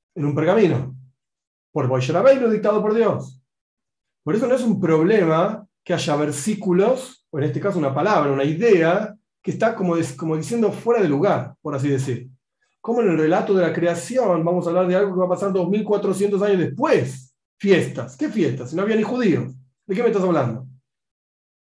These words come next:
No había quien festeje fiestas, ni hombres ni judíos tampoco. Entonces la idea es, esto está escrito a futuro. Y así encontramos varios lugares en la Toira,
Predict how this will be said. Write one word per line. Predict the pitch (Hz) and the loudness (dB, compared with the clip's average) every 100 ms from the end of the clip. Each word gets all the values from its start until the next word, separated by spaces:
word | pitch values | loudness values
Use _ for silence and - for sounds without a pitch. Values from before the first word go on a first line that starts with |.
| _ _ _ | _ _ _
No | 175 | -2
había | 269 240 | 2 2
quien | 233 | 0
festeje | 240 320 349 330 | 0 0 0 2
fiestas, | 180 127 131 131 | 2 0 -2 2
ni | 170 | 4
hombres | 196 330 330 | 6 6 4
ni | 349 | 2
judíos | 349 311 269 | 2 4 4
tampoco. | 233 277 202 175 131 - - _ _ _ _ | 4 4 2 0 -6 -10 -20 _ _ _ _
Entonces | 170 131 127 | -8 -6 -2
la | 135 | 0
idea | 147 196 185 240 | 2 4 4 4
es, | 190 180 - | 2 0 -2
esto | 202 196 | -2 -2
está | - 165 | -4 -4
escrito | 131 180 147 156 151 - | -2 -2 -2 -2 -4 -4
a | 147 | -6
futuro. | 131 127 131 117 | -4 -6 -6 -4
Y | 127 | -4
así | 151 240 | -4 -2
encontramos | 226 202 226 202 | -2 0 2 2
varios | 226 185 | 2 2
lugares | 180 175 | 2 0
en | 143 | -2
la | 131 | -2
Toira, | 160 190 233 233 | 0 2 0 -4